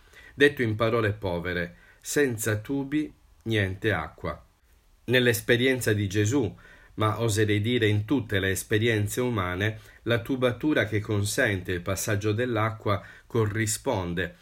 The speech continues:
alla relazione di fiducia. Gesù in pratica dona speranza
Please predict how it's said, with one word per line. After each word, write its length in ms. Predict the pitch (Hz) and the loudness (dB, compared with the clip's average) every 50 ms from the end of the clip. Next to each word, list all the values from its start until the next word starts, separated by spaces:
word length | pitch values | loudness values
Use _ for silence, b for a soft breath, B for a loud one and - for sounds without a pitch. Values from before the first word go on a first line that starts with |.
| B B - | B B -4
alla 220 | 117 117 107 101 | -2 0 2 2
relazione 580 | 98 104 101 101 95 101 - - 113 104 101 95 | 2 2 0 0 -2 -4 -4 -2 0 0 0 -2
di 120 | 95 90 | -2 -6
fiducia. 640 | 85 - - 92 85 80 78 80 - - 87 80 - b b b b b b b b b b | -8 -6 -6 -6 -6 -6 -10 -10 -10 -8 -8 -10 -10 b b b b b b b b b b
Gesù 460 | - 117 117 117 107 107 127 131 - - | -6 -4 -2 -2 0 0 0 -2 -2 -2
in 220 | 110 107 104 101 | 0 0 0 0
pratica 800 | 104 113 110 107 104 104 107 120 110 104 - 117 113 110 - - _ | 0 0 0 0 0 0 0 -2 -4 0 0 -2 -2 -2 -8 -14 _
dona 380 | - 110 127 127 127 120 110 104 | -4 0 0 2 2 2 0 -2
speranza 880 | 104 - - 113 107 104 95 90 87 85 90 90 - - 110 110 107 | -2 -2 0 0 2 2 0 -2 -2 -6 -6 -6 -4 -2 -2 -2 -4